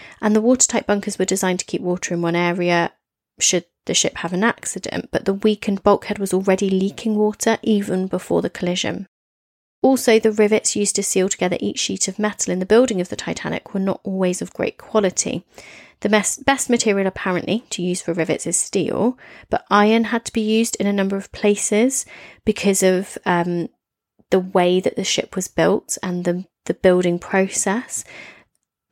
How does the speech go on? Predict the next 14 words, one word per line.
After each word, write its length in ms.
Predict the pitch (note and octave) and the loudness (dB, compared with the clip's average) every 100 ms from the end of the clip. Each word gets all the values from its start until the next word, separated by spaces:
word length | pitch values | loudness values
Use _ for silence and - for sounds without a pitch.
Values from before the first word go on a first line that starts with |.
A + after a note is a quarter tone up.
| - | -2
The 160 | G#3 - | -2 2
iron 280 | G#3+ A#3+ A#3+ | 4 6 6
used 220 | A#3 A3 | 4 2
in 60 | G3 | -2
the 60 | F#3+ | -2
rivets 300 | F#3+ - - | -2 -2 -6
was 100 | - | -6
prone 260 | - F3 | -4 -4
to 120 | - | 0
break, 300 | - G3 - - | 2 4 2 -2
and 120 | F#3+ | -2
at 100 | - | 0
low 220 | G3+ G3+ | 4 4
temperatures, 640 | G3 G3+ - - F3+ F3 | 2 -2 -4 -4 -4 -4